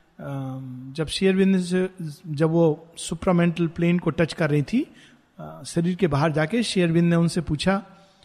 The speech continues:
कि, "What do you see about India?" माँ ने कहा, "India is free." इंडिया तो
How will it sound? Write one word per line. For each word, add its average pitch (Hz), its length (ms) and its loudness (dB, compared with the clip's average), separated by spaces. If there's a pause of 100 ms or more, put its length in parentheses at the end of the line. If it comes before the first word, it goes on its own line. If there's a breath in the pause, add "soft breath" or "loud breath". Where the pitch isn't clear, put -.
(160 soft breath)
कि, 175 80 0
"What 170 180 6
do 185 100 2
you 233 200 8
see 226 420 2
about 190 340 4
India?" 190 440 6 (300)
माँ 156 140 2
ने 196 120 4
कहा, 180 180 -2
"India 190 500 4
is 185 120 -6
free." 196 260 0 (1500)
इंडिया 151 320 -2 (420)
तो 175 280 -2